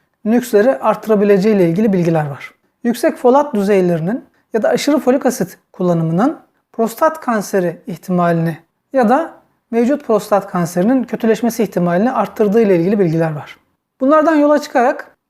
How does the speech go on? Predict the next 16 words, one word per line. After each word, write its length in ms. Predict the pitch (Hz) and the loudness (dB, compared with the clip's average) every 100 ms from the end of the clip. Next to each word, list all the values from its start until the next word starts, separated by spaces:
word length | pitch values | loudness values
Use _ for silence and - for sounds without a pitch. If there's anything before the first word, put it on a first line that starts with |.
| - | -6
ameliyat 400 | 240 269 302 311 | 0 2 4 2
edilmeyen 680 | 262 277 330 226 190 247 330 _ _ _ | 0 2 4 4 2 0 -4 _ _ _
prostat 400 | - 226 262 294 | -8 -6 0 0
kanseri 580 | 302 233 190 214 240 269 - _ _ _ | 0 -2 0 2 2 0 -4 _ _ _
tanılı 280 | - 226 247 | -2 2 2
hastalar 460 | 214 - 226 226 | 2 0 2 4
var. 300 | 175 139 - _ _ - | 2 -4 -12 _ _ -6
Aktif 380 | 247 - - 294 | -6 -4 -6 -2
izlemle 600 | 226 208 247 226 185 151 - | -2 2 2 2 0 -4 -12
izlenen, 480 | 175 165 160 214 302 - _ _ _ | -8 -6 -2 -4 -4 -10 _ _ _
yani 240 | 247 214 196 | -2 -2 0
kendisinde 380 | 226 226 233 | 0 0 0
prostat 400 | 220 208 190 196 | -2 -2 -2 -4
kanseri 280 | 196 180 175 | -2 -6 -2
olduğunu 380 | 175 160 160 170 | -2 -2 -4 -2
biliyoruz. 500 | 226 254 269 294 - | 2 4 2 -2 -14